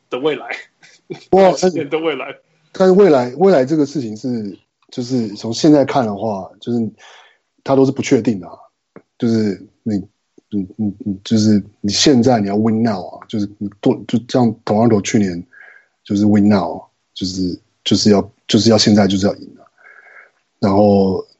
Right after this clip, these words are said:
Speaker 2: 你有那些选秀权，比如说，比如说，你看，比如说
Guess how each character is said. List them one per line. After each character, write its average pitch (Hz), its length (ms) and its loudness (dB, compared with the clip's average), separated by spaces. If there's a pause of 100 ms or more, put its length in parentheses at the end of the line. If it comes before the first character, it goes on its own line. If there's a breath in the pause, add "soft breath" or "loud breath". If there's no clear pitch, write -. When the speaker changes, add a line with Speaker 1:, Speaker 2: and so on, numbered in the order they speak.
Speaker 2:
你 120 120 4
有 120 140 6
那 120 100 6
些 139 80 6
选 123 180 0
秀 127 160 4
权， 92 380 -8 (800)
比 110 80 -8
如 113 80 -2
说， 131 560 4 (420)
比 - 160 -16
如 110 60 -8
说， 131 500 0 (240)
你 107 160 -20
看， 139 160 -4 (100)
比 117 120 -8
如 117 60 -2
说 131 200 4